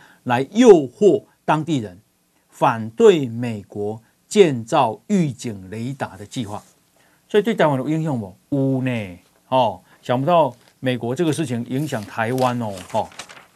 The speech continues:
好，那，啊，当然了哈，也会影响到乌克兰，好，也会影响到乌克兰。所以啊，整个这个乌克兰的情势啊，我们还必-，就俄乌情势还是要，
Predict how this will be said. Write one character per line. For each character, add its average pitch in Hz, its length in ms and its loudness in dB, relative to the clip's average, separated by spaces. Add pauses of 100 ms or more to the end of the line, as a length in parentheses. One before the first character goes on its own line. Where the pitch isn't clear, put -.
(1080)
好， 101 240 -6 (460)
那， 170 640 4 (100)
啊， 110 720 -8
当 175 200 4
然 127 100 -2
了 107 100 -8
哈， 107 220 -6 (180)
也 120 200 -4
会 147 280 -2
影 131 320 -4
响 107 380 -6
到 131 240 2 (160)
乌 143 220 -2
克 139 240 -2
兰， 92 180 -14 (280)
好， 107 180 -8
也 113 120 -6
会 143 140 0
影 135 160 0
响 117 140 -4
到 123 100 -2
乌 127 80 -4
克 123 140 -4
兰。 92 120 -6 (500)
所 190 140 2
以 156 380 2
啊， 113 380 -6
整 120 220 -2
个 135 200 0
这 156 220 0
个 107 880 -4 (420)
乌 175 100 0
克 170 140 0
兰 127 120 0
的 113 100 -8
情 120 240 -8
势 139 160 -6
啊， 113 80 -4
我 107 180 -10
们 110 100 -6
还 117 200 -6
必-， 135 320 -4 (120)
就 160 180 -2
俄 185 140 2
乌 156 140 4
情 117 180 -8
势 117 140 -6
还 110 140 -4
是 117 120 -6
要， 107 320 -2